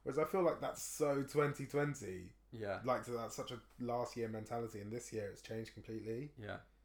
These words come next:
Speaker 2: You think, like, people are being more creative in terms of what they're using for the TikToks and stuff?
Speaker 1: Just feel like people,
Speaker 2: Or
Speaker 1: yeah,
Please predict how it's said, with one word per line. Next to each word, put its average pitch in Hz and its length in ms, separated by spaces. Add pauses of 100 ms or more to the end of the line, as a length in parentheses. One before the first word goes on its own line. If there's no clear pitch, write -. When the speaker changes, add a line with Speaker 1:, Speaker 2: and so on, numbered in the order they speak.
Speaker 2:
You 127 80
think, 123 180
like, 113 160
people 127 220
are 107 40
being 101 260
more 101 580
creative 95 680
in 90 120
terms - 260
of 98 140
what 95 240 (420)
they're 101 220 (100)
using 98 640
for 104 80
the 98 80
TikToks - 600
and - 120
stuff? - 280
Speaker 1:
Just - 200
feel - 100
like - 260
people, 170 280
Speaker 2:
Or - 20
Speaker 1:
yeah, 156 180